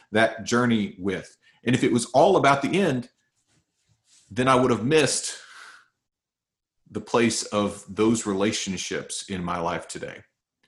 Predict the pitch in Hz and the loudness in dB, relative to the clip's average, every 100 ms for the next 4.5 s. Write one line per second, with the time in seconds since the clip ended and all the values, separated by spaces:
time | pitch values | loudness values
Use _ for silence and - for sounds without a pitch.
0 | - 110 117 123 120 - 165 - - - | -2 0 2 2 2 2 0 0 -14 -18
1 | - - 104 147 156 139 151 160 139 127 | -18 -14 -2 0 4 6 6 4 2 2
2 | 110 95 85 107 110 110 101 - 147 - | 2 -4 -2 0 2 2 2 -2 -4 0
3 | 131 120 - - 101 104 98 143 139 - | -2 -2 -10 -10 -2 -2 2 2 2 0
4 | 107 104 92 - | 0 0 -2 -6